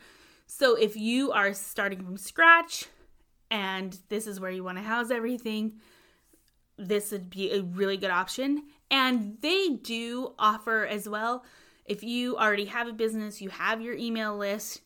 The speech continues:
they do offer integration. So don't think that, "Oh, wow, I mean, I had to change everything over." No, they offer integration and they're easy to work with. Um, but it's just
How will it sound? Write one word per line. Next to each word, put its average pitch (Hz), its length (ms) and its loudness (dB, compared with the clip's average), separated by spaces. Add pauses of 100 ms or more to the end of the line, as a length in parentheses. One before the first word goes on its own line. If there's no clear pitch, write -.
they 254 240 2
do 214 380 -2
offer 202 280 -4
integration. 208 840 -6 (240)
So 233 200 0
don't 220 380 0 (220)
think 214 240 -6
that, 196 300 -4 (340)
"Oh, 214 120 2
wow, 190 200 2
I 185 80 0
mean, 190 120 -8
I 190 60 -8
had 190 120 -8
to - 80 -14
change 202 200 -8
everything 196 320 -8
over." 208 220 -6
No, 202 320 -2
they 233 180 2
offer 254 240 2
integration 196 640 -6
and 196 180 -8
they're 196 260 -8 (340)
easy 214 300 -4
to 190 100 -4
work 190 200 -6
with. 208 260 -4 (500)
Um, 196 360 0 (320)
but 226 200 2
it's 214 140 -4
just - 400 -6